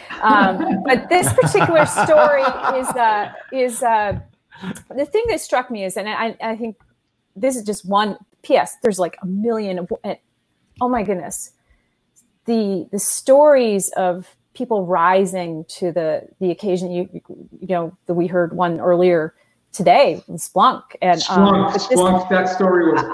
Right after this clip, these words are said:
Speaker 2: awesome.
Speaker 1: didn't know
Speaker 2: Yeah.
Speaker 1: about that. I mean, that was like, whoa. I mean, I got, like, chills. Um,
Speaker 2: Yeah,
Speaker 1: but
Speaker 2: me
Speaker 1: this,
Speaker 2: too, me too.
Speaker 1: there was in Italy, I mean, this is right at the beginning. This is really before it, it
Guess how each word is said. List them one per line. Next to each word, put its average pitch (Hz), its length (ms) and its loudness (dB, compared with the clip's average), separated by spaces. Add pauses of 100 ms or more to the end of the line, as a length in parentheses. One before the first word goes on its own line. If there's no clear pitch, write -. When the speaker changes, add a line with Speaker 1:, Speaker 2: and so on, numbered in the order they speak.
(140)
Speaker 2:
awesome. 254 160 -2
Speaker 1:
didn't 294 180 2
know 277 100 4
Speaker 2:
Yeah. 370 60 -2
Speaker 1:
about 208 280 2
that. 185 180 2
I 175 40 -4
mean, 208 140 -8
that 226 140 4
was 240 120 2
like, 220 200 -2
whoa. 220 420 -2
I 196 60 -2
mean, 233 140 0
I 254 80 4
got, 254 260 2
like, 226 200 2
chills. - 720 0
Um, 202 240 0
Speaker 2:
Yeah, 180 120 2
Speaker 1:
but 160 100 2
Speaker 2:
me 175 60 2
Speaker 1:
this, 190 120 0
Speaker 2:
too, 185 140 0
me - 320 -8
too. - 160 -12
Speaker 1:
there 302 180 6
was 302 200 0
in 254 180 -4
Italy, 226 500 2
I 202 60 -4
mean, 208 160 -10
this 226 160 -8
is 202 140 -12
right 226 260 0
at 233 100 -12
the 226 60 -8
beginning. 202 360 -6
This 269 180 -2
is 381 120 -2
really 247 240 0
before 202 500 -2
it, - 300 0
it - 320 -4